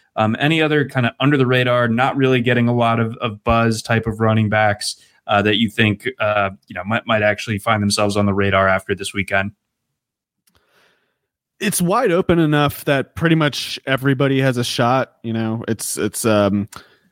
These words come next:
Speaker 2: maybe we don't have perfect clarity going out of it, but, but lots of guys have a shot. I, I think, um, as much as I still have Corum ranked running back one, and as much as I think I'm leaning toward Estime as, like, the highest upside potentially one,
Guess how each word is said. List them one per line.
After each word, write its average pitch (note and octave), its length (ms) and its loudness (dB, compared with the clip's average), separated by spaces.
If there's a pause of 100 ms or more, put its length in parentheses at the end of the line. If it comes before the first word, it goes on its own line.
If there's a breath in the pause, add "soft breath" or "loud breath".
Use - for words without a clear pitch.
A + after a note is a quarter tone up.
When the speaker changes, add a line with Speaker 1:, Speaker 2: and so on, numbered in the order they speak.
(340 loud breath)
Speaker 2:
maybe F3 260 2
we F#3 120 2
don't D#3+ 200 2
have C#3+ 140 0
perfect D3+ 340 0
clarity C3+ 460 2
going C3 300 0
out A#2+ 160 2
of B2+ 120 0
it, B2+ 180 0
but, A2+ 220 -2
but A#2+ 260 -6
lots C3+ 240 -2
of A#2+ 100 -14
guys B2 260 0
have B2 120 -4
a A2 60 -6
shot. B2 520 0 (360 soft breath)
I, C#3 180 2
I D3 120 2
think, A#3 340 0
um, D#3 500 2 (1000)
as D3+ 120 2
much F3 240 0
as E3+ 140 -2
I D#3+ 120 2
still D3 420 0
have C#3 260 0
Corum C3+ 400 -2
ranked C3+ 220 -2
running C3+ 200 -2
back B2 220 0
one, A#2+ 240 0
and A#2 100 0
as A2 100 -4
much B2 160 -2
as A#2 80 -4
I A2+ 120 -2
think - 840 -8 (120)
I'm E3+ 140 2
leaning G3+ 260 2
toward D#3 220 -2
Estime B2+ 400 -4
as, G#2+ 260 -4
like, G#2 160 -6
the G2+ 80 -6
highest A#2 480 0
upside A#2 400 0
potentially A#2+ 400 -4
one, A#2+ 300 -4